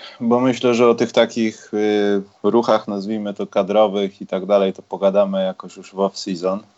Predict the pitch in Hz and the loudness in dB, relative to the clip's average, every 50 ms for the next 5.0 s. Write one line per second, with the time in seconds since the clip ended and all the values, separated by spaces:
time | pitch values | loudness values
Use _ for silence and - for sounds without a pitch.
0 | _ _ _ _ _ _ _ _ _ _ - 98 95 95 95 95 95 - - 98 | _ _ _ _ _ _ _ _ _ _ -10 -6 -4 -2 -2 -2 -2 -2 -2 -4
1 | 95 92 - 95 92 95 92 90 92 90 90 92 - - 95 - - - - 101 | -4 -4 -4 -4 -2 -2 -2 -2 -2 -2 -2 -2 -2 -2 -2 -2 -2 -6 -2 0
2 | 90 90 90 90 90 87 87 - - 95 - - 95 92 92 90 92 92 92 92 | 0 0 0 -2 -4 -6 -12 -12 -12 -12 -6 -4 -2 -2 0 2 2 2 2 2
3 | 90 87 87 90 98 101 - _ _ _ _ _ _ _ _ _ _ - 101 98 | 0 2 0 -4 -4 -4 -8 _ _ _ _ _ _ _ _ _ _ -4 -2 0
4 | 107 95 101 98 - - 120 117 - 139 123 117 110 107 104 104 107 113 120 | 0 0 0 -2 0 0 0 2 4 4 4 4 4 2 0 -2 -2 -2 -4